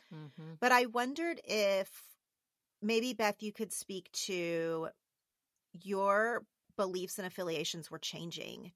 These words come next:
Speaker 2: during this time, privately and then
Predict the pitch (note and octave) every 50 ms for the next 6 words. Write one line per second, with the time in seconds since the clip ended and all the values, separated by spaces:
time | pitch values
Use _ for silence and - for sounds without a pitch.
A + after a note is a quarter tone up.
0 | - - F3 D#3+ D#3 D#3+ D#3 D#3 D#3 D#3 D#3+ E3+ F3 _ _ _ - D#3+ D3+ -
1 | - - - D#3+ C#3+ C#3 D3 F3 G#3+ B3+ C#4+ D4+ D4+ D4+ - _ _ _ _ _
2 | - - D3+ F#3 F#3+ G3 A3 - - - F#3+ F#3+ G#3 A3 A3 - _ _ _ -
3 | - G#3+ F3+ F#3 A#3 C4